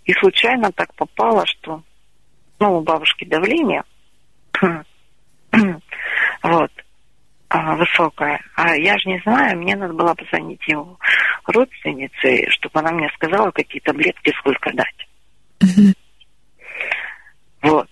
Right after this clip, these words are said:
Speaker 1: И я просила его, говорю: "Раскодируй или позвони Наде. Мне, мне надо, чтобы она сказала". Вот. Ну, он раскодировал. Вот. А я позвонила, а потом думаю: "Глянь, я посмотрю, что он там от меня прячет".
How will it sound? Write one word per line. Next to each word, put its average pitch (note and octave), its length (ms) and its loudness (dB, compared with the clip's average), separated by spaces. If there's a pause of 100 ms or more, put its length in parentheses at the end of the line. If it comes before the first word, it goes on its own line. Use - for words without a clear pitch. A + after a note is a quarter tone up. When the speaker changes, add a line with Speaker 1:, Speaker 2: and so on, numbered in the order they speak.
(120)
Speaker 1:
И D#3 220 0
я A3+ 300 0
просила A3 600 -2
его, E3+ 360 4
говорю: D3+ 300 2
"Раскодируй G3 760 2
или E3+ 120 0
позвони F#3 580 -4
Наде. D#3+ 480 -6 (380)
Мне, F3 240 -2
мне E3+ 400 0
надо, D#3+ 300 -14
чтобы - 300 -4
она - 280 -12 (360)
сказала". D3+ 520 -4 (2250)
Вот. D#3 360 2 (1080)
Ну, A3 140 6
он C#4+ 200 6
раскодировал. F#3 920 0 (1200)
Вот. E3+ 360 2
А F3+ 100 0
я B3 160 2
позвонила, G#3 720 2
а - 20 0
потом G3 320 -4
думаю: G#3+ 280 2
"Глянь, F#4 320 4
я F4 60 0
посмотрю, B3 840 -2
что C#4 160 0
он D#4 80 -4
там A#3 180 0
от G#3+ 160 -4
меня G3+ 240 0
прячет". - 520 -4